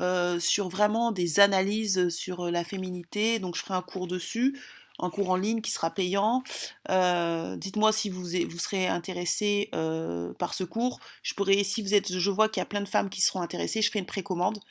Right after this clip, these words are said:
C'est-à-dire que vous payerez un, un tarif préférentiel par rapport au, euh,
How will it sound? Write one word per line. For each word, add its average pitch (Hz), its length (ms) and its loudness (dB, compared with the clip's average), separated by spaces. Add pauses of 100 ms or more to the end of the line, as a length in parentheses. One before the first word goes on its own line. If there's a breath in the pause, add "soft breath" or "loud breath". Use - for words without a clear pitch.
(460 loud breath)
C'est-à-dire 175 360 4
que - 80 -2
vous 170 160 -2
payerez 190 520 4
un, 160 280 0 (160)
un 165 100 0
tarif 170 260 -4
préférentiel 170 600 -4
par 180 100 -8
rapport 185 480 0
au, 156 240 -4 (680 loud breath)
euh, 165 460 -4